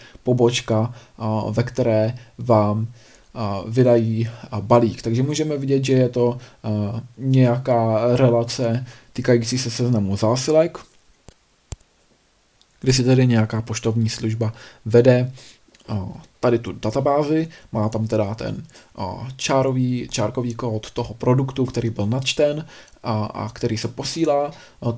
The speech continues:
to funguje jako I D, odesílatel a potom, a, pobočka, n-,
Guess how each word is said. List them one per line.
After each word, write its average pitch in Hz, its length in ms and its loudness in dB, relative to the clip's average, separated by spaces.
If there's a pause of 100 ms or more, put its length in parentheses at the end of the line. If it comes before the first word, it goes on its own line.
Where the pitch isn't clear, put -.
to 135 120 2
funguje 131 320 2
jako 113 400 0 (180)
I 110 160 -4
D, 160 360 4 (240)
odesílatel 131 920 2 (500)
a 139 60 -4
potom, 135 420 0
a, 104 440 -2 (140)
pobočka, 123 720 2 (340)
n-, 113 220 -6